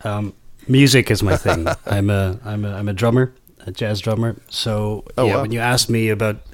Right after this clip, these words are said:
Speaker 1: recommendations, the first thing that comes, came to my mind is, uh,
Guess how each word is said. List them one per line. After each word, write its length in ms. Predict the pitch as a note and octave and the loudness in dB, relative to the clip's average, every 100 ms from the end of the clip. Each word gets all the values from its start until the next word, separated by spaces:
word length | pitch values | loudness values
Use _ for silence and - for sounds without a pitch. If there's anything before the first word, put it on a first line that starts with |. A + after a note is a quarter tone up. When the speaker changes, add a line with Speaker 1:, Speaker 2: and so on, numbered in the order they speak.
| - - | -16 -8
Speaker 1:
recommendations, 840 | D3 C#3 B2+ B2 B2+ B2 A#2+ A#2+ | -2 0 2 2 4 2 0 -4
the 60 | A#2 | -4
first 300 | - A#2+ - | -4 -4 -4
thing 160 | A2 A2+ | -6 -6
that 120 | G#2 - _ - | -8 -14 _ -2
comes, 280 | A#2+ A#2 - - - | 2 2 0 -8 2
came 220 | C3+ B2 | 4 4
to 120 | A2 | 4
my 220 | G#2 A2+ | 4 4
mind 400 | G#2+ G2+ G2+ G2+ | 4 2 0 -2
is, 420 | G2 G2+ G2 F#2+ | -4 -4 -4 -2
uh, 200 | G#2 G2+ | 0 0